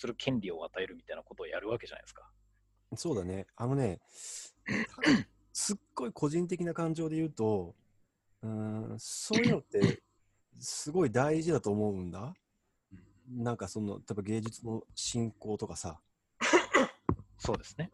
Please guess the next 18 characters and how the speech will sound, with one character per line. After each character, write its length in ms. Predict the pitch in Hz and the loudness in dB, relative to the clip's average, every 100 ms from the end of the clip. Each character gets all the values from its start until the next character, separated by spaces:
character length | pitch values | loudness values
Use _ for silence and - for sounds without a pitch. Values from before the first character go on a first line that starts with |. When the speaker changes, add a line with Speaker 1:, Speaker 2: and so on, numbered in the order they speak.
| 123 | -4
Speaker 2:
今 220 | 139 107 | 0 2
ね、 140 | 143 | 2
ま 160 | 113 113 | 2 0
あ、 20 | |
税 220 | 117 135 | 2 0
金 180 | 135 143 | 2 0
で 100 | 135 | 2
や 60 | 131 | 0
る 60 | |
こ 100 | 131 | 2
と 100 | 143 | 6
が 60 | - | 6
多 200 | 107 139 | 6 -4
い 60 | - | -4
け 80 | 98 | -4
れ 80 | 92 | -4
ど 100 | 92 | -2
も、 420 | 110 104 90 | 0 0 -2